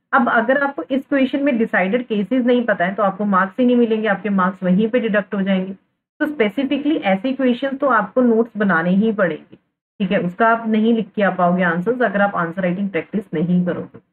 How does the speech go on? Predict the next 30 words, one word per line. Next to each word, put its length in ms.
तो 60
जितना 300
हो 240
सके 320
paper 420
के 120
pattern 400
से 100
आपको 260
अभी 120
तक 160
पता 240
चल 180
गया 200
होगा 240
कि 360
कैसे 280
तरह 280
के 120
equations 420
आते 260
हैं, 80
आपको 260
कैसे 300
practice 420
करनी 300
है। 140
हर 120
question 400
आपको, 460